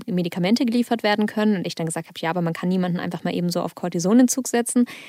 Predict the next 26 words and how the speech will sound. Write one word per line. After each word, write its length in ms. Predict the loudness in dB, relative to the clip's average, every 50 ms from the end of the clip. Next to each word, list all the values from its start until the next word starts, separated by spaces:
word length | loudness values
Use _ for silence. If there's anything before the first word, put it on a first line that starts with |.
| -18 -20 -20 -20 -20 -20 _ 0
Ich 200 | 0 0 4 6
dann 360 | 4 4 6 4 2 2 0 -4 -8 -8 0
häufig 300 | 2 2 2 2 -2 0 4
Ärzte 320 | 6 6 6 6 4 6 6
angefordert 600 | 8 8 6 4 4 4 4 4 4 2 2 0
habe, 200 | 2 2 2 0
die 120 | -2 0
dann 180 | 2 2 4 6
nicht 260 | 4 4 4 0 -4
kamen, 360 | 0 4 4 6 6 6 4
dass 160 | 2 2 0
ich 80 | -2 -2
teilweise 440 | 2 2 2 4 4 4 4 2 0
auf 100 | 0 -2
den 100 | -4 -4
Stationen, 500 | -2 -4 -4 -4 0 0 2 2 2 2
obwohl 240 | 0 0 0 0
ich 80 | 0 0
im 140 | -2 -2 -2
Zimmer 340 | 2 4 6 8 8 6 6
saß, 320 | 4 2 2 0 0 -2
nebenan 420 | -4 -2 -4 -2 0 2 2 2 2
einfach 260 | 0 0 -2 -2 -2
an 140 | 0 0 2
der 80 | 2 2
Station 340 | 0 -2 -4 -2 0 0